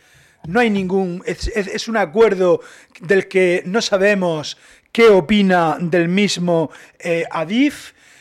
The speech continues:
El soterramiento de, del puente de los Garres, eh, s-, sigue estando en ese papel, no se ha traducido, no se ha traducido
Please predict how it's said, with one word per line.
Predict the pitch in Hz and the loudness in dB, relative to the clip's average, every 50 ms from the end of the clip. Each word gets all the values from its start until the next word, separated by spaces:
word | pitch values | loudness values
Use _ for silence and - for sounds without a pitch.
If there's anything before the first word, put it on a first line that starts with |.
| - _ _ _ | -20 _ _ _
El | - 180 175 165 | -6 -6 -4 -4
soterramiento | - 196 180 208 196 190 196 190 196 220 226 214 208 170 202 196 190 190 196 - | -4 -4 -2 0 0 2 2 2 2 0 0 0 0 0 2 4 4 4 4 2
de, | - 180 165 185 180 180 180 175 175 170 - | 0 -2 0 2 2 4 2 2 2 0 -2
del | 180 180 165 185 175 | -4 -4 -2 -2 -2
puente | - 214 208 196 165 196 | 0 -2 -2 0 0 0
de | 190 185 | 2 2
los | 175 170 160 | 2 0 2
Garres, | 170 214 214 208 196 185 180 170 160 156 143 131 - - - - - - - - _ - - | 2 4 4 4 4 2 2 4 4 4 2 -2 -6 -12 -16 -20 -20 -20 -20 -20 _ -8 -4
eh, | 208 190 185 180 180 175 | -2 0 0 2 0 0
s-, | 160 - - - - - - | -2 -4 -6 -8 -10 -10 -12
sigue | - - - 247 208 208 | -10 -4 -4 0 0 0
estando | 190 - - 214 202 202 190 175 185 180 - - | 0 0 0 0 0 0 2 2 2 2 2 0
en | - 185 175 | 0 0 0
ese | 208 - - 185 180 | -2 -2 -2 -2 -2
papel, | 143 - 160 151 139 208 226 254 269 247 208 | -2 -2 -4 0 2 4 6 6 4 2 0
no | 196 196 | -4 -2
se | - 190 | -2 -2
ha | 185 156 | -2 2
traducido, | 196 190 175 165 165 147 - - 190 185 190 208 208 202 - - _ _ _ _ | 2 2 2 0 -2 -4 -6 -8 -4 0 0 0 0 -2 -6 -14 _ _ _ _
no | - 180 214 | -12 -10 -8
se | 208 - 208 | -6 -6 -4
ha | |
traducido | 175 196 196 180 175 170 - - 196 196 196 190 190 185 | -2 -2 -2 -2 -2 -4 -6 -10 -4 -2 0 0 0 0